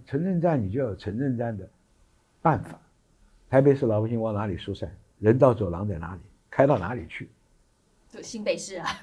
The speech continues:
Speaker 1: <laughs> 新北市还是城镇啊，对不对？你开到哪里去？你是什-，什么时候撤退？城镇战有很多。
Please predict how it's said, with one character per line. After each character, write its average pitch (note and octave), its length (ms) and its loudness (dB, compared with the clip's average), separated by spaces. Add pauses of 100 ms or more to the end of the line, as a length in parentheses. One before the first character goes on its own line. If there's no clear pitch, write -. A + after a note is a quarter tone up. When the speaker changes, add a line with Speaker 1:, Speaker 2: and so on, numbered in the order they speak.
Speaker 1:
<laughs> - 260 -16
新 A#3 180 8
北 E3 100 10
市 F#3 120 10
还 - 200 8
是 F#3+ 140 2
城 C3 240 -2
镇 C#3+ 160 4
啊， A#2 160 -4 (500)
对 A3 140 8
不 G3 60 6
对？ G3 200 8 (300)
你 C3+ 160 4
开 E3+ 220 2
到 E3+ 100 4
哪 G#2 160 -2
里 G#2 140 -2
去？ - 280 -10
你 D#3+ 140 2
是 F#3+ 240 0
什-， C#3+ 260 2
什 - 220 6
么 A3 100 10
时 - 120 8
候 E3 120 12
撤 C3 220 2
退？ D#3 260 -2 (920)
城 F3 180 4
镇 G#3 160 4
战 G3 160 4
有 F3+ 80 6
很 F#2 240 0
多。 D#3+ 320 0